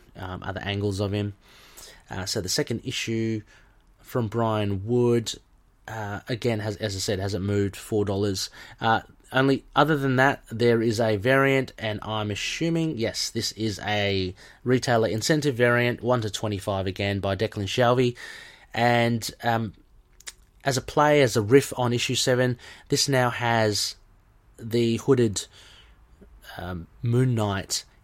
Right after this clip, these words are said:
in exactly the same pose as the Mister Knight one in issue seven of that retailer variant, which I mentioned. Uh, he's jumping with the fire ladder, fire escape in the background. He's jumping across an alleyway.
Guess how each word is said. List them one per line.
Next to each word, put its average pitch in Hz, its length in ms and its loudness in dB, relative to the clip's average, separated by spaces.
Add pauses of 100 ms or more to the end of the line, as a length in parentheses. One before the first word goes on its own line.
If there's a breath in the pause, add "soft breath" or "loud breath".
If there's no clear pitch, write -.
(100)
in 120 200 2
exactly 135 400 4
the 117 80 0
same 110 260 0
pose 95 500 -2
as 104 280 -4
the 98 80 -8
Mister 104 320 -2
Knight 98 240 -2
one 95 180 -4
in 98 140 -2
issue 98 200 -4
seven 92 520 -4 (160)
of 87 100 -8
that 82 160 -8
retailer 98 400 -4
variant, 101 400 -2
which 98 140 -6
I 104 40 -2
mentioned. 143 440 0 (460 loud breath)
Uh, 113 140 -2
he's 110 220 0
jumping 113 440 2
with 104 120 0
the 104 80 0
fire 101 540 0 (300)
ladder, 98 540 0 (160)
fire 101 320 -2
escape 98 400 -4
in 101 100 -6
the 98 60 -4
background. 95 560 -6
He's 98 160 -8
jumping 95 300 -8
across - 640 -6
an 98 140 -8
alleyway. 90 720 -4